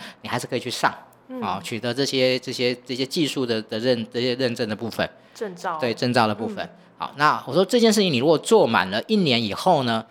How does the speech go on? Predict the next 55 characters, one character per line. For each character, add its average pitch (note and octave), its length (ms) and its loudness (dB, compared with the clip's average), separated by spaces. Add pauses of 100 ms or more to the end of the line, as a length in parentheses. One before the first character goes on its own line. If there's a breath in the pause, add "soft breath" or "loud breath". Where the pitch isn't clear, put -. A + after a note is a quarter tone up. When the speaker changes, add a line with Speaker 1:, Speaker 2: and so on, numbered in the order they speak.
(140 soft breath)
Speaker 1:
你 A2+ 100 -8
就 E3+ 200 2
可 C#3 280 0
以 C3+ 60 2
去 C#3+ 120 -4
找 - 300 -6
一 D3 80 -10
家 A#2+ 300 0 (120)
公 C#3+ 260 0
司 C#3 380 2
来 G#2+ 240 -2 (240)
实 - 360 2
习， F#2 380 4 (100)
好。 - 280 -8
Speaker 2:
嗯。 B3 120 -14
Speaker 1:
啊， G#3+ 80 -4
对 E3+ 140 -2
不 F#3 60 0
起， B2 120 0 (240)
那 C#3 140 -6
个 C3 100 4
我 A2+ 80 2
补 A#2+ 160 0
第 C#3 160 0
三 A#2 240 4
个， G#2 140 -4 (260 loud breath)
第 D#3+ 80 -6
三 D3 160 0
个 C3 140 0
叫 B2 160 2
做 A#2+ 240 0 (160 loud breath)
你 B2 80 -10
去 D3+ 240 2 (380)
找 - 320 0
一 D#3+ 100 0
些 B2+ 240 4
现 D#3 340 6
在 C3+ 200 6
有 B2+ 100 4
很 G#2+ 220 0
多 C#3 180 2
的 B2+ 60 0
不 D3+ 120 0
同 A#2 160 -2
的 A#2 60 2
行 A2+ 300 2
销 C#3 280 6
的 C3+ 140 -2
一 A#2+ 60 -2
些 C3 120 2
社 D3 300 6
群 F#2+ 240 0
去 A#2+ 140 -2
加 G#2 240 4
入。 G#2+ 120 0